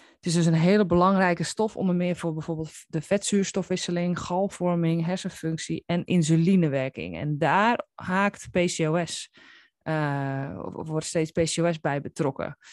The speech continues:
Dat is eigenlijk de voornaamste reden voor vrouwen met P C O S om, eh,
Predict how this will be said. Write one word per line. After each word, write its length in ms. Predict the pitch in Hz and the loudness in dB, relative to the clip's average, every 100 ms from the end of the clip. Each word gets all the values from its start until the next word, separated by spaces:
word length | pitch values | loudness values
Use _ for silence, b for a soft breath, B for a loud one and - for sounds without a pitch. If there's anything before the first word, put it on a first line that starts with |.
| B B B B B _ - - - | B B B B B _ -20 -20 -4
Dat 120 | 180 | -2
is 60 | |
eigenlijk 300 | - 175 175 | 0 0 -2
de 140 | 170 165 | -2 0
voornaamste 540 | 165 180 208 233 208 | 2 4 2 0 -2
reden 640 | 175 185 214 214 233 302 - | 0 2 2 2 2 0 -6
voor 200 | _ 175 | _ -12
vrouwen 280 | 170 180 175 | -6 -4 -4
met 260 | 170 180 170 | -4 -4 -4
P 40 | - | -4
C 40 | |
O 160 | 170 196 | -4 -4
S 200 | - - | -8 -6
om, 360 | 170 165 170 165 - _ _ _ _ _ _ _ _ _ - - | -2 0 -2 -6 -14 _ _ _ _ _ _ _ _ _ -20 -10
eh, 760 | - 156 151 147 147 143 139 | -2 0 2 0 0 -2 -4